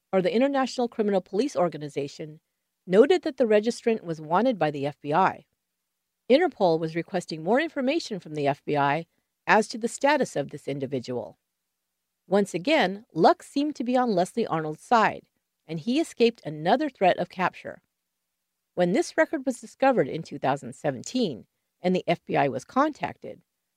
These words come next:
their records indicated that they had never been contacted by Interpol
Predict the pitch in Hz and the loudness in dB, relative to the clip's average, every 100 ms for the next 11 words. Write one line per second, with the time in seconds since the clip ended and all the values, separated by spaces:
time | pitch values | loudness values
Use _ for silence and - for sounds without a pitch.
0 | _ _ 185 330 311 277 269 226 226 240 | _ _ 4 6 6 2 0 2 0 0
1 | - 165 143 147 - _ _ - 180 190 | -2 -2 -2 -2 -6 _ _ -10 2 4
2 | 175 165 151 208 311 311 294 - 320 - | 4 -2 0 0 0 -4 -6 -4 -4 -2
3 | 170 - 156 151 - 156 147 170 151 139 | -2 -2 -2 0 0 -6 -4 -2 -2 -2